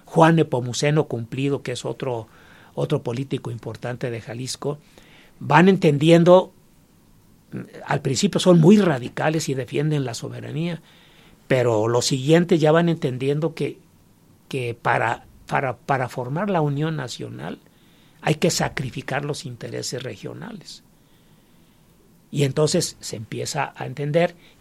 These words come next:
y el gobierno general, el gobierno del centro, que en un principio fue muy débil, no tenía fuerza, porque no, no tenía dinero,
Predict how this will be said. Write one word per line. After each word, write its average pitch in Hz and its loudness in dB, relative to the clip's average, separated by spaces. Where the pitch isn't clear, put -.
y 165 6
el 151 8
gobierno 180 8
general, 156 4
el 127 -8
gobierno 135 -2
del 139 -2
centro, 156 -4
que 113 -4
en 117 -2
un 160 6
principio 151 0
fue 147 0
muy 170 8
débil, 151 4
no 135 -4
tenía 135 -6
fuerza, 147 -2
porque - -4
no, 135 4
no 139 2
tenía 139 0
dinero, 135 0